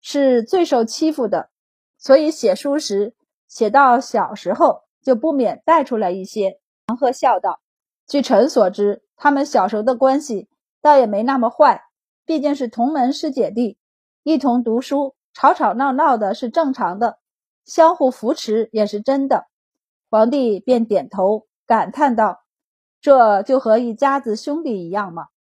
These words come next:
吵吵闹闹是正常的，但不管怎么吵闹，将来还是要互相扶持。”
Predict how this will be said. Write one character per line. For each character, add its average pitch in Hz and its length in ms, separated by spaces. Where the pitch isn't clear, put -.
吵 - 220
吵 214 200
闹 262 200
闹 262 340
是 233 140
正 330 260
常 202 260
的， 202 180
但 233 380
不 302 140
管 240 240
怎 185 160
么 165 100
吵 - 260
闹， 202 260
将 302 240
来 240 300
还 220 160
是 247 140
要 214 280
互 262 220
相 262 260
扶 240 220
持。” 185 360